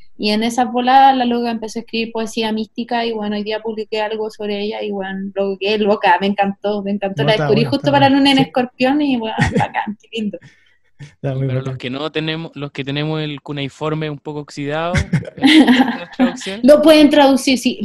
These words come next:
Speaker 1: Bueno, la empezaron a traducir en mil novecientos sesenta y ocho a la loca recién.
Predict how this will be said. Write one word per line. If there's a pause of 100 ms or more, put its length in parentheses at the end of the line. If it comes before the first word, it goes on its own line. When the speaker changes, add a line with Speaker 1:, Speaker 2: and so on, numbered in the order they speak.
(120)
Speaker 1:
Bueno,
la
empezaron
a
traducir
en
mil
novecientos
sesenta
y
ocho
a
la
loca
recién.